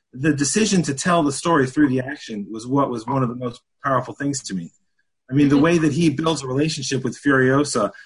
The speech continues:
Speaker 1: literally just with a couple of lines and looking at each other, and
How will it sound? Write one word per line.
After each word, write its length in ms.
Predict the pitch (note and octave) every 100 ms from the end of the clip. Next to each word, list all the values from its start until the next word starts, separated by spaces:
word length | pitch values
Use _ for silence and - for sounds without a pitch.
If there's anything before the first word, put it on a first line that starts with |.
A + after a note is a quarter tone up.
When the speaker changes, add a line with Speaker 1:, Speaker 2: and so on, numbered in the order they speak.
| _ -
Speaker 1:
literally 440 | C#3 G3 G3+ C#3+
just 360 | B2+ D#3+ D#3+ C#3+
with 120 | C3
a 60 |
couple 320 | A#2 E3+ E3 C3+
of 120 | A2
lines 420 | A#2+ B2 C3 C3
and 120 | A2+
looking 280 | A#2 C3+ C#3+
at 80 | C3
each 140 | B2+
other, 320 | C3 B2 A#2+
and 340 | A#2+ A2 G2+